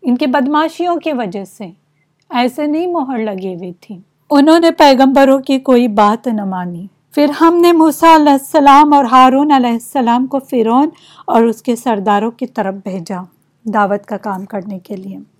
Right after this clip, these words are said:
وہ جھٹ سے بولا، "تم تو جادوگر ہو۔" ابھی جب معجزے دیکھا تو بولتے، "یہ تو جادوگری ہے۔" موسیٰ علیہ السلام نے فرمایا، "یہ حق ہے، جادوگری نہیں ہے۔ جادوگر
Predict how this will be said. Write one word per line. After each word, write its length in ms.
وہ 100
جھٹ 320
سے 240
بولا، 420
"تم 240
تو 100
جادوگر 720
ہو۔" 100
ابھی 240
جب 180
معجزے 520
دیکھا 320
تو 120
بولتے، 280
"یہ 120
تو 80
جادوگری 600
ہے۔" 100
موسیٰ 380
علیہ 140
السلام 540
نے 120
فرمایا، 640
"یہ 180
حق 340
ہے، 340
جادوگری 600
نہیں 400
ہے۔ 160
جادوگر 840